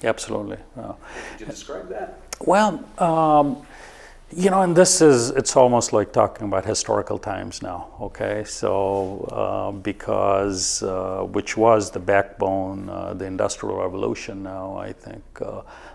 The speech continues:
Speaker 1: a lot of those practices, even teaching like foundry, machine shop, whatever, I mean, those are r-, really fallen out of favor, so we don't see that. But for me, it was absolutely wonderful because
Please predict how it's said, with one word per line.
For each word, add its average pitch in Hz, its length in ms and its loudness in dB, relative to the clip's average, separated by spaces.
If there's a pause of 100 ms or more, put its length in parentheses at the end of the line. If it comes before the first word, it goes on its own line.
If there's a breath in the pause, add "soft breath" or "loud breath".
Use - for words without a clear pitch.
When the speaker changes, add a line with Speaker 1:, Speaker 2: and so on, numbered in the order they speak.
(140 loud breath)
Speaker 1:
a 107 40 -4
lot 98 180 2
of 98 60 -2
those 95 300 -2
practices, 92 1160 -6
even 127 340 -4
teaching 101 520 -6
like 92 240 -6
foundry, 92 640 -6
machine 92 360 -10
shop, 95 320 -8
whatever, 95 380 -4
I 90 80 -8
mean, 95 220 -12
those 101 240 -4
are 95 240 -8
r-, - 920 -14
really 101 380 0
fallen 101 540 2
out 92 180 0
of 92 80 -4
favor, 101 580 -4
so - 180 -12
we 104 140 -6
don't 101 240 -8
see 110 220 -6
that. 98 240 -4
But - 160 -8
for 104 160 -4
me, 123 300 2
it 95 60 -2
was 90 360 -6
absolutely 98 640 -6
wonderful 101 560 -8
because - 760 -10